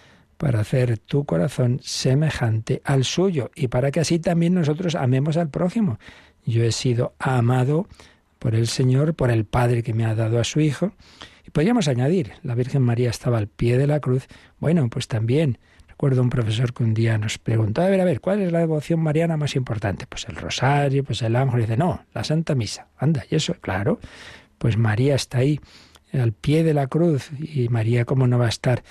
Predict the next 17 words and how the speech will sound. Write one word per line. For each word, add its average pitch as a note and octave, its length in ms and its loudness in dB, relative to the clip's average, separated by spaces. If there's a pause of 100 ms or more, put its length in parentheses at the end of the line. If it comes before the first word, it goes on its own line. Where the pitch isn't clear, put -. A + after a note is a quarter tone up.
(260)
presente B2+ 580 0
en A#2+ 100 0
cada B2 260 2
celebración A#2+ 720 0
eucarística? A#2+ 880 -2 (600)
Ahí A#2+ 580 2
al A#2+ 160 2
pie B2+ 360 -2
de A#2+ 120 0
la A#2 140 0
cruz B2+ 280 -2
oyó, C3 400 2
ahí C3+ 220 -2
tienes C#3+ 440 0
a C3+ 80 0
tu C3 140 -4
Hijo, C#3 400 0